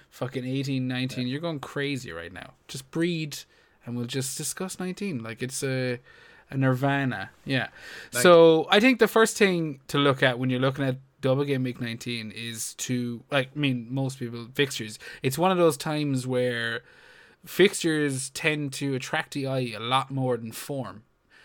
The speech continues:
Speaker 1: uh, coming into a double game week, 'cause you usually have a bit of,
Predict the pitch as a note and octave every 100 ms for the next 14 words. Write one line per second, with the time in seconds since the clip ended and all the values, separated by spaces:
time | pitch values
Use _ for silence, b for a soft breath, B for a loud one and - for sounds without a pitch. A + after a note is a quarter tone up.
0 | b - B2 A2+ A2+ A2+ - C#3 C#3 C3+
1 | C3 B2 B2+ A#2+ A#2+ B2 A2+ G#2+ C3+ C#3
2 | F#3+ G#3+ - C3+ B2+ A#2+ B2 A#2 A2+ A2
3 | -